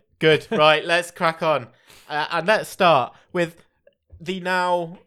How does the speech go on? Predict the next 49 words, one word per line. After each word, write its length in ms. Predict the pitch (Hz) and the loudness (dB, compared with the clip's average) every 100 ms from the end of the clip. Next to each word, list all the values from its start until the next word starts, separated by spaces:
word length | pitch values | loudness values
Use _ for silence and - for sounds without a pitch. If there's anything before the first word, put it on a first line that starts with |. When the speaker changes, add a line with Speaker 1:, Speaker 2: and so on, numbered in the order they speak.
| _ | _
Speaker 1:
weekly 640 | 151 151 208 185 - 160 123 | -18 -8 -6 -6 -8 -8 -8
section 600 | - 160 - - 131 117 | -6 -6 -6 -10 -10 -8
in 180 | 143 139 | -6 -2
our 160 | 127 | -2
news, 520 | 123 117 110 110 - 85 _ _ - | -4 -8 -10 -14 -16 _ _ _ -14
uh, 180 | 120 - | -12 -10
of, 160 | 139 127 131 _ | -10 -12 -16 _
of 280 | 139 123 - | -16 -14 -6
D 240 | 170 165 | -4 -4
C. 340 | - 165 143 | -6 -2 0
Speaker 2:
Yeah, 140 | 139 156 | 2 0
we're 120 | 156 | 0
basically 340 | 190 196 151 | 0 -2 -4
becoming 340 | 131 - 147 131 | -6 -4 -4 -4
a 20 | |
D 80 | 135 | -4
C 200 | 127 - | -2 0
Speaker 1:
Extended 260 | 135 143 | 0 0
Speaker 2:
podcast. 120 | 139 147 | -2 -2
Speaker 1:
Universe. 520 | 147 135 120 92 - _ _ _ _ _ - | -4 -4 -4 -6 -10 _ _ _ _ _ -2
But 280 | 185 - _ _ | -2 -2 _ _
we've 220 | 180 196 196 | -6 -6 -2
said 220 | 233 220 | -4 -2
this 140 | 196 | -6
story 320 | - 170 147 | -2 -2 0
on 80 | 127 | -2
Run 140 | 123 113 | -4 -6
and 120 | 107 | -8
Run, 180 | 95 - _ _ | -12 -14 _ _
and 140 | 131 | -12
we 120 | 135 147 | -10 -6
said 280 | 185 151 - - | -4 -4 -6 -8
that 200 | 131 - | -8 -6
the 120 | 131 | -4
off-screen 500 | 139 - - 127 123 | -4 -4 -8 -6 -4
drama 500 | 123 117 110 107 104 - - | -4 -4 -4 -6 -10 -14 -12
may 280 | 139 127 | -6 -6
be 100 | 113 | -6
more 220 | 113 113 113 | -6 -6 -6
interesting 640 | 101 117 104 - 101 101 _ | -8 -10 -10 -12 -14 -14 _
than 240 | 107 104 95 | -14 -14 -14
the 140 | 110 - | -14 -12
on-screen 540 | 107 98 - 104 95 | -14 -14 -16 -16 -14
movies. 360 | 101 95 85 - | -14 -16 -18 -8
Speaker 2:
Certainly 260 | - 135 135 | -4 -2 -2
is 100 | 131 | -4
so 120 | 135 | -4
Speaker 1:
And, 120 | 127 123 | -6 -6
Speaker 2:
far. 240 | 95 | -12